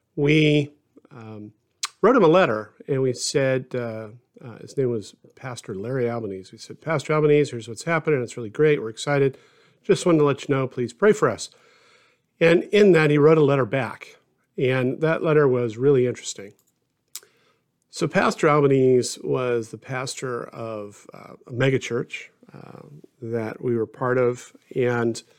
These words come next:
uh, so his, his parameters were, for ministry were a little old school, and, uh, in the sense of, uh, how a pastor related to the congregation. So he, he sent us a bunch of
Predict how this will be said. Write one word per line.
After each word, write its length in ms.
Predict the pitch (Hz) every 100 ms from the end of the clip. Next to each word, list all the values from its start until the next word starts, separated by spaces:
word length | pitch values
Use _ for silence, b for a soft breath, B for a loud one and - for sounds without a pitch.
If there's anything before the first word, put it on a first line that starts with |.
| b b b b b _
uh, 220 | 117 117 -
so 300 | - 147 139
his, 320 | 156 143 - _
his 440 | - 135 123 - _
parameters 680 | - 143 135 131 123 117 -
were, 420 | 123 127 - - -
for 160 | 147
ministry 360 | 139 147 139 139
were 120 | 131
a 40 |
little 200 | 135 190
old 200 | - 135
school, 520 | 131 - 151 185 240 _ _ -
and, 520 | 135 127 131 123 120 120 b b b b _
uh, 180 | - 120 -
in 120 | 127
the 120 | 120
sense 440 | - 139 127 123
of, 440 | 120 117 113 110 -
uh, 300 | - - - - _ b b b b
how 880 | - - 147 143 139 131 131 - -
a 220 | - -
pastor 580 | _ 139 127 120 - 123
related 300 | 117 120 120
to 60 |
the 100 | 113
congregation. 560 | - 135 131 196 - 123
So 160 | -
he, 120 | 185 185 B B B
he 100 | -
sent 240 | 139 - 226
us 180 | 170
a 60 | 156
bunch 500 | 127 143 143 165 -
of 440 | - 123 117 -